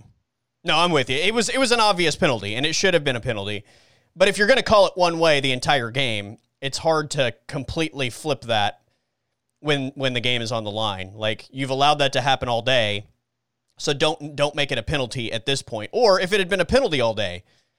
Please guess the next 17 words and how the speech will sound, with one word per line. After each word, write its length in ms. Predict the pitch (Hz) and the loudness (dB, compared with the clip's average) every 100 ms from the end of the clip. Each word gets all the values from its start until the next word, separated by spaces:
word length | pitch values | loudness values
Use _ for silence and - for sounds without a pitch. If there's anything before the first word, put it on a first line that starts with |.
| _ _ - | _ _ -2
like, 180 | 151 151 | 0 4
don't 240 | 180 208 | 2 2
at 120 | 160 | 0
that 180 | 175 180 | 0 0
point 240 | 185 175 | 0 0
let 140 | 165 165 | 2 0
it 100 | - | 0
slide. 380 | 170 202 127 110 | 2 4 4 2
Like, 140 | 120 | -2
that's 200 | 151 151 | 0 -2
the 100 | 156 | -2
biggest 260 | 147 139 - | 0 0 0
issue, 380 | 202 - 113 | 0 -2 -2
is 300 | 113 110 110 | -2 -4 -6
just 240 | - 147 - | -6 -6 -2
be 100 | 170 | -2
consistent 680 | 160 131 170 190 - 117 | -2 -2 0 0 0 -2